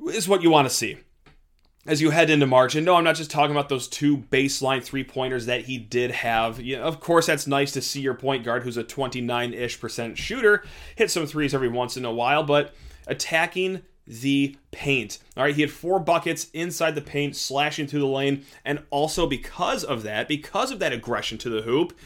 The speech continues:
nine free throws. That's great. Um,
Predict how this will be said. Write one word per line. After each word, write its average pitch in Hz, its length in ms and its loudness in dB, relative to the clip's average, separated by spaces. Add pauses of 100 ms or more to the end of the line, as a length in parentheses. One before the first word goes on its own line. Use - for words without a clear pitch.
(280)
nine 143 640 -2 (260)
free 139 520 -2
throws. 113 500 -6 (340)
That's 123 200 -8
great. 107 400 -4 (240)
Um, 110 320 -2